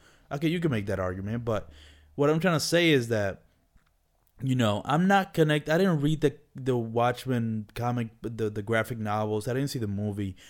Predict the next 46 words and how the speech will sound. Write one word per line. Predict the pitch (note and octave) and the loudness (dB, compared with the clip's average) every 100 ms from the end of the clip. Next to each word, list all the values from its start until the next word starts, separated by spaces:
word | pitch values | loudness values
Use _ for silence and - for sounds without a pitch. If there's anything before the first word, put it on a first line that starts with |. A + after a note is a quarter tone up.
| - | -4
I | C3 | -2
came | - E3+ | 0 0
into | E3 D#3+ C#3+ | 0 -2 0
this | C3+ - | -2 0
brand | B2+ B2 A#2 | -2 0 0
new, | G#2+ G#2+ G#2 | -2 -2 -2
and | A2+ | 0
I | F3+ C#4 | 0 0
am | A3 | 2
getting | C3+ C#3 A#2+ | 2 2 0
pretty | C3+ A#2+ | 0 0
much | A2+ G#2 | -2 -2
everything, | C3 B2 G2 F#2+ | -2 -2 -6 -8
especially | - D#3 D#3+ B2 | -2 -2 -2 -4
'cause | A2+ F#2+ - - - | -4 -6 -12 -20 -6
I'm | B2+ | -2
a | A2+ | 0
recap | G#2 A#2+ C3 A#2+ A#2 | 0 0 0 -2 -2
junkie. | B2+ A#2+ B2+ B2 | -4 -4 -4 -4
I, | G2+ G2 G2+ G#2 | -2 -2 -4 -4
I | |
listen | G#2 A#2 A#2 | -6 -6 -6
to | A2 | -2
all | G#2+ | -2
the | G#2+ | -2
recap | G2+ G#2+ A#2 G#2+ | -4 -6 -4 -6
shit. | - A#2 G2+ | -4 -4 -4
I | |
want | G2+ G#2+ G2 - | -4 -4 -8 -10
to | G#2+ | -8
hear | G#2+ | -6
people | G#2 G#2+ G#2 | -4 -6 -6
talk | G#2+ G#2+ | -6 -6
about | A2+ A2+ G2+ - - - - - | -2 -2 -2 -8 -20 -20 -20 -4
the | A2 | 2
episode | A2+ A2+ - C3 A2+ | 2 0 -2 0 0
and | G#2 | -2
learn | A2 A2 | -2 -4
certain | - A#2 | -4 -6
things | A2+ A#2 A2 | -4 -4 -2
that | A2+ | -4
I | |
haven't | A#2 A#2 | -2 -2
learned | A#2 A#2 | -2 -4
before. | A#2 - A#2+ A#2+ - - - - | -6 -4 -4 -4 -10 -20 -20 -10
So, | - C3 B2+ A#2+ A2+ | 0 4 4 4 0